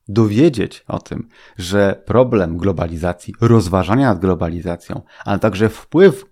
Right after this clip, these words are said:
globalizacji na wielkie państwa, jak i te, które są z boku głównego nurtu wydarzeń,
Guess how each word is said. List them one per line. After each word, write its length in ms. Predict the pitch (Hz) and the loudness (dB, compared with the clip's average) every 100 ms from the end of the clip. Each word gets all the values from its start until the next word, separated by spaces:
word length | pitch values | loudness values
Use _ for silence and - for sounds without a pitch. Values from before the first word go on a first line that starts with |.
| - | -2
globalizacji 880 | 104 98 101 92 98 117 - - - _ _ 98 | 0 0 -2 0 -2 -2 -8 -12 -12 _ _ -4
na 360 | 92 82 82 _ _ _ _ | -4 -4 -10 _ _ _ _
wielkie 380 | - 123 127 92 | 2 2 4 -2
państwa, 420 | - 80 80 - | -4 -6 -8 -6
jak 220 | 90 87 - | -6 -6 -8
i 60 | |
te, 280 | - 87 85 - | -6 -6 -6 -12
które 260 | _ - 90 | _ -8 -8
są 300 | - 87 85 - | -6 -8 -8 -10
z 200 | 98 92 | -10 -10
boku 420 | 90 135 175 110 | 0 2 2 0
głównego 420 | 92 92 95 95 | -2 0 0 2
nurtu 340 | 98 101 - 92 | 2 0 -2 -4
wydarzeń, 500 | 95 92 82 101 | -2 -2 -2 -4